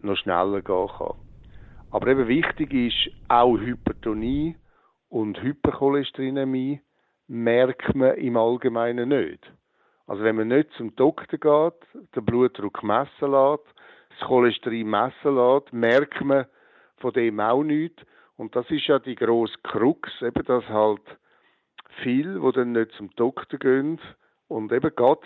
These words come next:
Typ zwei Diabetes, dass das gar nicht merken oder dass man es nicht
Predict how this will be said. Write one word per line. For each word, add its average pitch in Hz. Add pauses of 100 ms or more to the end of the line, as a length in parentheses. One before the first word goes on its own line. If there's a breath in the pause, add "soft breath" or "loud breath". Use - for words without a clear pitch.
(120)
Typ 131 (140)
zwei 113
Diabetes, 135 (240)
dass 117 (100)
das 107 (160)
gar 123
nicht 110
merken 120
oder 127
dass 113
man 107
es 92
nicht 101